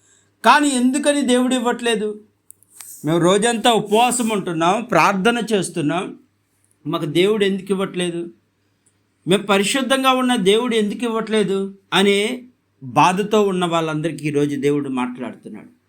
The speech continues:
దేవుడు ఇవ్వటానికే మూల కారణం, ఇవ్వపోవటానికి కల మూల కారణం ఏంటంటే, మనలో భక్తిని పెంచుట కొరకు దేవుడు, ఇంకా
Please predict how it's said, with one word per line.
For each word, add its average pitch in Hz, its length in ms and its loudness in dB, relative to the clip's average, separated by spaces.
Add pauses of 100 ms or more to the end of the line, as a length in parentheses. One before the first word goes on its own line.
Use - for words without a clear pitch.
(440)
దేవుడు 240 600 2
ఇవ్వటానికే 226 920 0 (260)
మూల 214 260 0
కారణం, 214 500 0
ఇవ్వపోవటానికి 208 960 -2
కల 180 340 -2
మూల 170 420 0
కారణం 170 480 -4
ఏంటంటే, 147 840 -6 (440)
మనలో 160 580 0
భక్తిని 151 640 -6
పెంచుట 156 480 -8
కొరకు 135 380 -10
దేవుడు, 135 720 -6 (640)
ఇంకా 220 600 0